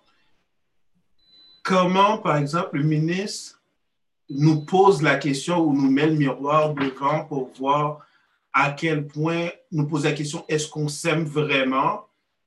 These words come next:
Et si oui, à quel point ? Puis de voir à quel point que, que ça frappe fort. Tu sais, c'était comme des, des droites, des gauches, des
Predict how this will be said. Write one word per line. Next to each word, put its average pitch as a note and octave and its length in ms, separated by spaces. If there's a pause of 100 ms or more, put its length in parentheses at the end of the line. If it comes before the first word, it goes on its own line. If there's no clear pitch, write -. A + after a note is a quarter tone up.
Et C#3 120
si E3+ 340
oui, D3+ 340
à C3+ 140
quel C#3 320
point ? D#3+ 300
Puis - 140
de - 40
voir D#3 280
à C#3 80
quel D3 240
point E3+ 180
que, D#3 260 (240)
que D#3+ 120
ça D#3 180
frappe C#3+ 320
fort. - 540 (440)
Tu E3+ 100
sais, F3 60
c'était D3+ 220
comme E3 360
des, C#3+ 640 (200)
des C#3+ 160
droites, D3 440
des C#3+ 180
gauches, D#3+ 600
des C3+ 520